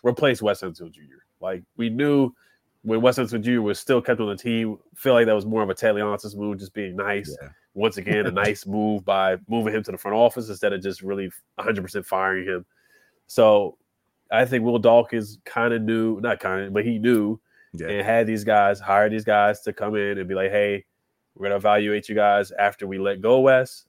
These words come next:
Speaker 1: Are we gonna promote you guys to the head coach position, either one of those guys, or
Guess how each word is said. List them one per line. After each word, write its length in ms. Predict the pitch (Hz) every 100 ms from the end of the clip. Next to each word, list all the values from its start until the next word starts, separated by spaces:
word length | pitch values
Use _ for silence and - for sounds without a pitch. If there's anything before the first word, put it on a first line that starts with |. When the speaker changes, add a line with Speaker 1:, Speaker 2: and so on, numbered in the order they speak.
| -
Speaker 1:
Are 120 | 101
we 80 | 101
gonna 320 | 104 101 98 - _ _
promote 340 | 107 120 135
you 60 | 127
guys 180 | 123 120
to 60 |
the 60 | 107
head 160 | 135
coach 220 | 143 135 117
position, 380 | 131 131 139 - 107
either 200 | 120 107
one 100 | 113
of 60 |
those 140 | 120 117
guys, 320 | 117 113 110 _ _ _ _
or 500 | - 165 151 131 123